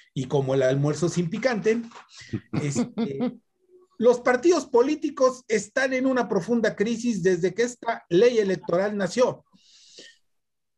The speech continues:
Y en este momento están en una profunda crisis, peor, no saben pa' dónde ir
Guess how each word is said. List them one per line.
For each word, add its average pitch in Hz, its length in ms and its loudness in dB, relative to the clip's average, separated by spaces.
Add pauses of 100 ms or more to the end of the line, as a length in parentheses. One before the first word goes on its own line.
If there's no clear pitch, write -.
(120)
Y 196 100 2
en 214 120 4
este 269 240 2
momento 233 320 -2
están 240 220 -2
en 247 100 -2
una 269 200 -4
profunda 247 420 -4
crisis, 262 500 -4
peor, 254 640 2
no 196 280 0
saben 226 640 -4
pa' 151 180 -2
dónde 180 320 0
ir 202 340 -2